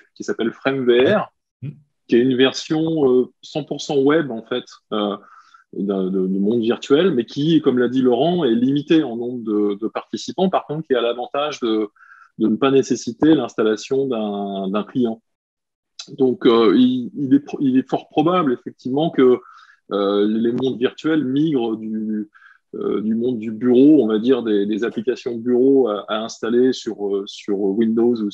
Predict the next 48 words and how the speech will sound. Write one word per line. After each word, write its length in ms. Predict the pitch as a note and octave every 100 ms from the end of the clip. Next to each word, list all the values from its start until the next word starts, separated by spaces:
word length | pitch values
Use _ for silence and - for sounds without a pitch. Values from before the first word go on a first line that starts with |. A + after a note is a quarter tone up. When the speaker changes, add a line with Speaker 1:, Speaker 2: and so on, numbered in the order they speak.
| - G#2+
Speaker 1:
et 80 |
sur 240 | G2 A2+ G2+
Mac, 280 | A#2 D#3 D#3+ _ _ G#2
euh, 240 | F2 E2+ - _ _ _ G2+
euh, 240 | G2+ G2
su-, 240 | - - - -
sur 260 | - B2 A#2
le, 200 | G2+ G2
sur 180 | A#2+
le 80 | A2
web, 320 | A2 E3 D3+
en 100 | A2
fait, 200 | - G#2+ A2
hein. 140 | A2+ -
C'est 160 | G2+
ce 100 | -
qui 80 | A2+
va 120 | G#2+
se 100 | -
passer 280 | A2+ - C3+
probablement, 760 | - A#2 A2 G#2+ A2+ C#3+ F3+ _ _ - _ -
euh, 380 | F#2+ G2 F#2+ F2+
avec, 380 | F#2+ A2 -
euh, 180 | G#2+ G2+
un 60 | F#2+
certain 280 | - - G#2
nombre 220 | A#2+ A#2
de, 300 | G#2+ G2 G2+
de, 260 | G2+ F#2 -
de 100 | G#2
solutions. 480 | - G#3 G3+ C3+ C3+
On 80 |
a 60 | G#2
parlé 220 | - G2
de 80 | G#2
Mozilla 360 | G#2+ F#2+ G#2 G#2
Hub 200 | G#2+ G2+
aussi. 440 | G2 - C#3+ E3+ _ _ -
Et 80 | A#2
pour 160 | B2
l'instant, 720 | B2+ A#2 - F3+ F#3 F#3 C#3
euh, 40 | B2
c'est 140 | -
vrai 140 | C3+ D#3+
que 60 |
l'avantage 400 | B2+ C3+ D#3+ C#3+
de 80 | B2+
Virbela, 800 | A#2+ B2+ A#2 A#2+ B2+ E3 G3+